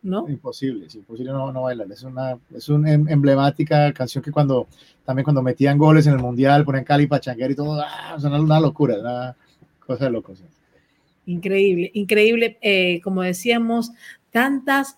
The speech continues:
Speaker 1: eh, pues vamos a decir, voces maravillosas, grupos que viste pasar. Y cuéntanos lo que te preguntamos hace un ratico. ¿Alguna por ahí, no digas nombres si no quieres, pero alguna vez pasó al-, alguien y tú dijiste, "¿Y ahora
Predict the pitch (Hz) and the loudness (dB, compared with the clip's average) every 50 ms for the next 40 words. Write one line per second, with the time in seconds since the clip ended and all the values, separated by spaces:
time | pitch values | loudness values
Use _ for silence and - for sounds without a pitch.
0 | _ - 214 196 185 180 175 175 170 165 175 196 - 180 175 170 185 202 226 233 | _ 0 2 2 4 4 4 4 2 2 0 -2 -2 -2 0 0 0 0 0 0
1 | 214 175 170 - - 196 202 202 202 - _ _ _ _ - 185 196 226 226 226 | 0 -2 -2 -2 0 2 2 2 0 -4 _ _ _ _ 2 6 6 6 6 6
2 | - 262 240 240 233 208 196 185 175 170 170 165 175 180 196 202 196 - 202 185 | 4 2 2 2 2 2 2 4 4 2 2 2 4 4 4 2 2 0 -2 -2
3 | 190 202 190 175 180 196 208 233 240 233 240 196 190 196 196 - - - - - | -2 -2 -2 0 2 4 6 6 6 4 4 2 2 2 0 -4 -10 -20 -20 -20
4 | - - - 202 190 190 196 - 247 226 - 190 180 - 202 190 196 214 - - | -16 -4 2 4 4 4 4 4 2 2 2 0 0 0 0 0 0 0 -4 -8
5 | - - _ 233 220 254 285 302 339 370 349 339 294 247 240 196 214 185 196 214 | -20 -6 _ -2 2 4 4 6 8 8 8 8 8 6 6 4 4 4 4 4
6 | 202 202 196 196 269 277 277 240 254 254 254 233 240 226 226 254 240 - 202 175 | 4 4 4 2 2 2 2 2 0 0 0 2 2 2 2 0 -2 -2 -4 -4
7 | - - _ - 214 226 226 214 226 277 330 339 320 320 - 233 202 196 214 240 | -6 -6 _ 0 2 2 2 2 2 2 4 4 4 4 4 4 4 4 4 4
8 | 262 254 233 226 247 262 233 190 220 226 190 170 165 165 180 185 185 214 220 190 | 2 2 0 0 2 2 0 0 -2 -2 -4 -4 -4 -6 -8 -6 -2 -2 -2 0
9 | 175 170 - _ _ _ _ _ _ 220 214 214 208 208 202 254 277 302 285 277 | -2 -4 -8 _ _ _ _ _ _ 4 4 6 6 4 4 2 4 4 6 6
10 | 277 285 285 254 277 - - 233 220 190 - - - 262 254 262 262 254 240 240 | 8 6 6 4 0 -4 0 0 0 0 0 -2 0 2 2 4 4 4 4 2
11 | 254 269 277 269 262 247 226 - - 233 247 269 262 247 220 240 233 214 180 - | 2 2 0 0 -2 -6 -8 -4 -2 0 0 2 0 0 0 0 0 -2 -2 -4
12 | 233 208 233 247 226 233 247 220 214 185 165 165 170 185 208 226 233 233 226 226 | -6 -6 -6 -6 -6 -4 -4 -4 -4 -4 -4 -2 0 2 2 2 2 2 2 0
13 | 226 233 240 233 | 0 -2 -4 -6